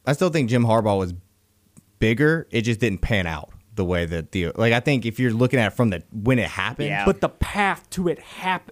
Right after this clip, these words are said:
Speaker 3: to, to, like, we knew at the time that Harbaugh got hired, there was the, the, we were in the thick of the Urban Meyer
Speaker 1: Yep, that's
Speaker 3: dynasty
Speaker 1: true.
Speaker 3: at
Speaker 1: That's true.
Speaker 3: Ohio
Speaker 1: 'Cause you
Speaker 3: State.
Speaker 1: can look at, yeah, that, that's agreed. I agree with that from the simple fact that the Big twelve is
Speaker 3: They had just won a
Speaker 1: white.
Speaker 3: national championship at Ohio State when they hired Jim Harbaugh.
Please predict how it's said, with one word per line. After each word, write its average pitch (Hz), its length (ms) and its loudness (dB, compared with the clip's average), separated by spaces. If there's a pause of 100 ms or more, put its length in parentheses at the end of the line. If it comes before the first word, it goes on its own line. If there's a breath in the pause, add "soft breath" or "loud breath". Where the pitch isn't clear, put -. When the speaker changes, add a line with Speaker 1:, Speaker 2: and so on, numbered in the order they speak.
Speaker 3:
to, 180 220 0
to, 156 260 0 (120)
like, 165 280 -4
we 180 100 4
knew 202 200 6
at 220 100 2
the 196 60 -6
time 180 300 -4
that 156 120 -2
Harbaugh 170 380 0
got 156 220 -2
hired, 147 460 -2 (380 soft breath)
there 165 160 4
was 160 180 -2
the, 160 560 -2
the, 151 180 -2
we 190 140 2
were 175 120 2
in 147 100 0
the 131 100 -6
thick - 640 -2
of 156 160 0
the 156 180 0
Urban 160 360 2
Meyer 143 480 -2 (260 soft breath)
Speaker 1:
Yep, 127 180 2
that's - 120 4
Speaker 3:
dynasty 127 180 2 (120)
Speaker 1:
true. 151 120 2
Speaker 3:
at 151 40 2
Speaker 1:
That's 143 160 4
true. 127 100 4
Speaker 3:
Ohio 147 100 6
Speaker 1:
'Cause 131 120 4
you 170 80 4
Speaker 3:
State. 151 80 0
Speaker 1:
can 151 120 4
look 143 200 2
at, 117 160 0 (100)
yeah, 117 380 2
that, 117 260 0
that's 120 200 0
agreed. 87 260 -6 (120)
I 117 160 4
agree 117 200 2
with 98 100 0
that 92 240 -2
from 110 160 0
the 101 80 0
simple 107 280 -2
fact 101 260 0
that 98 80 0
the 82 80 -8
Big 95 160 0
twelve 92 280 0
is 82 220 -6 (140)
Speaker 3:
They 185 100 2
had 285 160 -2
just 180 160 0
won 190 120 2
a - 20 4
Speaker 1:
white. 160 100 4
Speaker 3:
national 185 320 -2
championship 175 640 -4
at 156 60 -2
Ohio 147 260 0
State 143 220 -2
when 143 80 0
they 143 100 -2
hired 143 300 -2
Jim 151 140 -4
Harbaugh. 131 420 -4